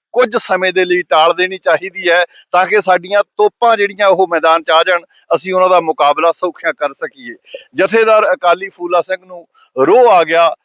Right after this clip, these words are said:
ਕਹਿੰਦੇ, "ਉਹ ਮਹਾਰਾਜਾ ਰਣਜੀਤ ਸਿੰਘ, ਤੈਨੂੰ ਤੇਰੀਆਂ ਤੋਪਾਂ ਤੇ ਮਾਣ ਹੋਣਾ ਹੈ, ਪਰ ਖਾਲਸਾ ਅਰਦਾਸ ਸੋਧ ਚੁੱਕਾ ਹੈ।" ਜਦੋਂ ਅਰਦਾਸਾ ਸੋਧਿਆ ਗਿਆ ਤੇ ਹੁਣ ਪਿੱਛੇ ਪੈਰ, ਅਹ, ਲੈ ਕੇ ਜਾਣ ਦਾ, ਹੁਣ ਪਿੱਛੇ ਹਟਣ ਦਾ ਮੈਦਾਨੇ ਜੰਗ ਤੋਂ ਸਵਾਲ ਹੀ ਪੈਦਾ ਨਹੀਂ ਹੁੰਦਾ।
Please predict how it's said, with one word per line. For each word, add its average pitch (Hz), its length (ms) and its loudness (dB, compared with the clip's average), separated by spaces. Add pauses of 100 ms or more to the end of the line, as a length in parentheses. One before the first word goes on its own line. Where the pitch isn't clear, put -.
(160)
ਕਹਿੰਦੇ, 214 280 -2
"ਉਹ 226 140 2
ਮਹਾਰਾਜਾ 185 500 2
ਰਣਜੀਤ 170 360 -8
ਸਿੰਘ, 175 260 -2 (380)
ਤੈਨੂੰ 226 300 -2
ਤੇਰੀਆਂ 196 360 0
ਤੋਪਾਂ 180 440 0
ਤੇ 185 120 -2
ਮਾਣ 156 300 2
ਹੋਣਾ 156 300 0
ਹੈ, 147 100 -2 (240)
ਪਰ - 200 0
ਖਾਲਸਾ 156 540 0 (140)
ਅਰਦਾਸ 147 420 0
ਸੋਧ 151 360 -6
ਚੁੱਕਾ 127 300 -4
ਹੈ।" 101 40 -4 (320)
ਜਦੋਂ 214 300 2
ਅਰਦਾਸਾ 190 460 0
ਸੋਧਿਆ 214 400 0
ਗਿਆ 170 280 0 (320)
ਤੇ 196 100 0
ਹੁਣ 202 280 0
ਪਿੱਛੇ 190 400 -2
ਪੈਰ, 175 360 0
ਅਹ, 147 680 -2
ਲੈ 156 200 -2
ਕੇ 190 160 -2
ਜਾਣ 160 280 0
ਦਾ, 156 220 2 (300)
ਹੁਣ 240 160 2
ਪਿੱਛੇ 202 360 0
ਹਟਣ 170 280 -4
ਦਾ 175 140 2
ਮੈਦਾਨੇ 151 420 -2
ਜੰਗ 151 300 -4
ਤੋਂ 156 120 -10
ਸਵਾਲ 165 340 0
ਹੀ 165 120 -10
ਪੈਦਾ 139 300 0
ਨਹੀਂ 170 140 -6
ਹੁੰਦਾ। 135 320 0